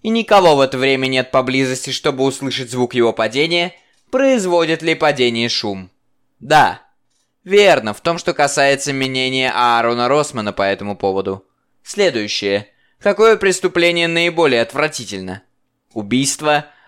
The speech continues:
растление малолетних, избиение жены, изнасилование, террористический акт. Убийство. Нет, Аарон назвал бы "растление малолетних". Растление?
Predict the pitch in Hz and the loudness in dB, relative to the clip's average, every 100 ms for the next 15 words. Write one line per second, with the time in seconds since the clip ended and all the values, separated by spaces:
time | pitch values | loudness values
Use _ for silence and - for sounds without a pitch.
0 | - 156 160 - 165 143 127 127 120 120 | -2 0 0 -2 -4 -2 -2 0 2 2
1 | 135 - 147 - _ _ - 196 180 196 | 0 -2 -6 -8 _ _ -10 -8 -2 2
2 | 180 160 147 135 135 143 147 - _ 135 | 2 2 -2 -2 -2 -2 -4 -10 _ -8
3 | 135 139 123 123 117 117 120 120 117 _ | -4 -2 -2 0 0 2 0 -2 -4 _
4 | _ - 165 135 123 - - 117 - 127 | _ -4 -2 0 -4 -8 -12 -12 -10 -10
5 | - 98 - - - _ _ _ _ _ | -4 -4 -6 -14 -20 _ _ _ _ _
6 | _ _ _ - 131 139 123 104 - 98 | _ _ _ -8 -6 -2 -2 -4 -6 -6
7 | 98 _ _ _ _ _ _ _ _ 196 | -6 _ _ _ _ _ _ _ _ -2
8 | 190 117 - _ _ _ - 214 220 254 | 0 0 -4 _ _ _ 2 4 4 2
9 | 247 226 202 208 196 185 175 - - 180 | 2 -2 2 2 4 4 2 0 0 2
10 | 175 - 147 139 139 135 131 104 - 90 | 2 0 0 0 0 2 2 0 -4 -18
11 | - _ _ _ _ - 120 123 - 110 | -20 _ _ _ _ -6 -4 -4 -4 0
12 | 147 208 165 98 | 0 0 -4 -6